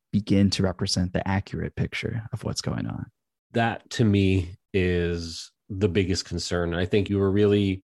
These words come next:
Speaker 2: articulating that throughout. And when it became a bust, I was both relieved that it was a bust, feeling pretty confident that it wasn't gonna be a January sixth redo based on what we were seeing,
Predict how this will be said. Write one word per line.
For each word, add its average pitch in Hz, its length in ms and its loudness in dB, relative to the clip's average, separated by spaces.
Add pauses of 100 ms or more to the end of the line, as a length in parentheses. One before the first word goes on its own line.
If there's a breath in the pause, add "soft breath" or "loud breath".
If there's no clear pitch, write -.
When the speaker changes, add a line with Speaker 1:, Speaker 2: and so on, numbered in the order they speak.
(140)
Speaker 2:
articulating 110 680 2
that 92 280 -4
throughout. 104 560 2 (220)
And 113 360 2
when 107 240 2
it 85 120 0
became 95 340 0
a 87 60 2
bust, 87 420 -2
I 85 80 -4
was 85 320 -4 (180)
both 95 380 0
relieved 95 720 2 (240)
that 90 100 -2
it 87 60 0
was 82 160 -4
a - 60 -4
bust, - 440 -8 (420)
feeling 147 240 6
pretty 120 200 2
confident 87 580 -4
that 85 140 -2
it - 100 -8
wasn't 87 320 -2
gonna 85 180 -2
be 82 240 -2
a 82 260 -6 (220)
January 90 460 2
sixth - 300 -6
redo 85 500 -6 (220)
based 101 220 2
on 90 80 2
what 85 120 0
we 110 120 4
were 107 120 6
seeing, 85 460 -4